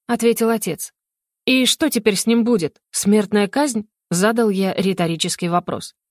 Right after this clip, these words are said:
«Без вариантов», хмуро кивнул отец. «Ты же знаешь наше законодательство.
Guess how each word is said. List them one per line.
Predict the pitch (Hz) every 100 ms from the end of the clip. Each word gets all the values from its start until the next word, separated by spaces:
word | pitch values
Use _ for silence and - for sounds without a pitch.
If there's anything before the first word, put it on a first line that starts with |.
| _ 180
«Без | 170 156 160
вариантов», | 175 196 180 156 151 - - _ _
хмуро | - 233 247 214
кивнул | 185 175 165
отец. | 170 175 160 - - _ _
«Ты | -
же | 170 190
знаешь | 214 202 160 -
наше | 160 180
законодательство. | 165 160 185 190 160 - - -